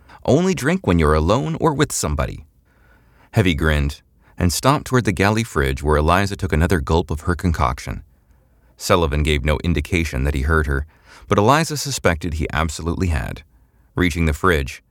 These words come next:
Heavy yanked the door open and pulled out, with a single hand, a pair of canned Harukan ales. "I think I could go for one or two while we wait," he said, delicately using an enormous finger to pull back the tab on each can. "A fine choice.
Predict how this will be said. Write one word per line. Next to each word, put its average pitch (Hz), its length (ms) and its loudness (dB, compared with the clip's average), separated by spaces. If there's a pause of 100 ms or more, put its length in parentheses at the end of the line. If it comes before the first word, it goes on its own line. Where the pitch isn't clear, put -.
(360)
Heavy 131 220 4
yanked 120 260 2
the 120 60 -2
door 113 260 4
open 69 420 -2
and 82 160 0
pulled 87 280 0
out, 53 400 -4
with - 120 -2
a 78 60 0
single 123 340 0
hand, 101 420 -2 (280)
a 85 100 0
pair 120 340 4
of 80 120 0
canned 113 360 0
Harukan 90 420 2
ales. - 480 -4 (960)
"I 71 240 2
think 85 260 0
I 76 80 2
could 73 160 -4
go 80 200 4
for 73 140 -2
one 78 200 2
or 78 100 2
two 82 220 -2
while 90 240 2
we 82 100 2
wait," 76 380 -2 (400)
he 87 140 0
said, 92 340 -2
delicately 87 460 0
using 87 320 2
an 80 80 4
enormous 80 460 2
finger 87 300 0
to 73 120 -2
pull - 260 0
back 90 220 0
the 82 80 -4
tab 90 280 -2
on 78 160 0
each 82 220 -6
can. 90 340 0 (760)
"A 143 80 2
fine 160 340 0
choice. - 540 -8